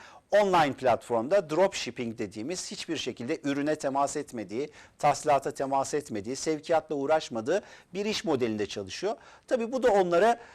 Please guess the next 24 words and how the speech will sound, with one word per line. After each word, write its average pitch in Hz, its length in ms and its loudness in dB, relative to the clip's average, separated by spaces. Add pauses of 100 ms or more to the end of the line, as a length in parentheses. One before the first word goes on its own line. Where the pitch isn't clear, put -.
(140)
yaş 165 360 2
sınırını 208 460 0
biraz 202 200 6
ortadan 185 420 4
kaldırdı. 170 440 4
On 208 160 6
sekiz 165 280 -2
yaşın 139 220 -2
üzerinden, 127 640 2 (320)
e, 165 180 0
şu 180 180 2
an 180 100 6
altmış 170 300 2
altmış 175 260 0
beş 180 200 -2
yaşlarında 131 560 0
bile, 185 220 -2 (320)
e, 151 240 -2
çok 185 180 -4
fazlasıyla 147 460 2
iş 180 180 -2
ortaklarımız 113 680 0
var 202 220 2
ve 202 140 -2